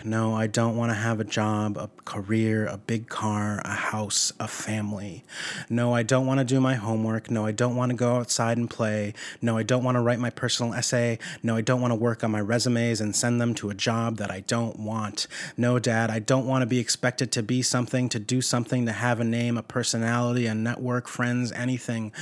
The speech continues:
I don't want any of that. I'm sick of it, Daddy. I'm sick of trying to want it for you. God, I'm sick of wanting to exist and consume. Why did you make me to do that?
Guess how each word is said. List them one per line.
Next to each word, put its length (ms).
I 80
don't 240
want 240
any 240
of 140
that. 200
I'm 140
sick 320
of 160
it, 180
Daddy. 440
I'm 160
sick 300
of 140
trying 420
to 120
want 340
it 140
for 180
you. 280
God, 240
I'm 100
sick 240
of 160
wanting 320
to 180
exist 440
and 100
consume. 640
Why 140
did 180
you 80
make 320
me 140
to 160
do 260
that? 400